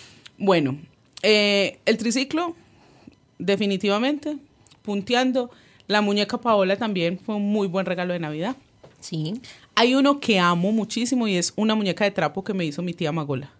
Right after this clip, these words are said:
Speaker 2: Ujú. Saludos para la tía Magola.
Speaker 1: Hermoso ese, ese regalo. Ya
Speaker 2: Ujú.
Speaker 1: la muñequita, pues, queda como en retacitos.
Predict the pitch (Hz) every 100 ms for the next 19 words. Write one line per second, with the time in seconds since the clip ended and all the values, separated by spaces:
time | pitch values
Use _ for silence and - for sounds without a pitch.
0 | - 165 170 156 151 208 247 _ _ _
1 | - - 196 180 185 190 175 151 170 196
2 | 185 160 160 180 185 185 165 185 180 190
3 | 180 - 175 180 185 240 277 - 196 240
4 | 214 208 226 262 254 208 202 190 202 247
5 | 247 - 247 240 - 190 180 180 180 190
6 | 202 185 302 - - -